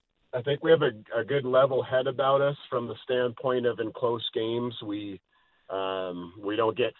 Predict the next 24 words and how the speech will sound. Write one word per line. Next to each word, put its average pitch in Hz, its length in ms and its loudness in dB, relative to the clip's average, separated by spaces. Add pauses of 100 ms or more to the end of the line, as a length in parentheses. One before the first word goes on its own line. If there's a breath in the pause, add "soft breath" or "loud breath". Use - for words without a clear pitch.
phased. 117 440 0
We 110 140 -6
don't 117 200 0
get 123 180 2 (120)
too 123 140 -4
high 113 320 0
or 113 160 0 (120)
too 117 160 -4
low. 113 280 6
We 110 260 -2
keep 123 200 -6
working 117 460 -2
and 98 220 -4
chipping 117 280 -2
away 107 300 0
at 113 140 2
it, 127 140 2
and 101 80 -10
that's - 180 -6
kinda 131 240 2
what 117 160 2
the 113 100 -4
good 110 280 -6
teams 120 280 -2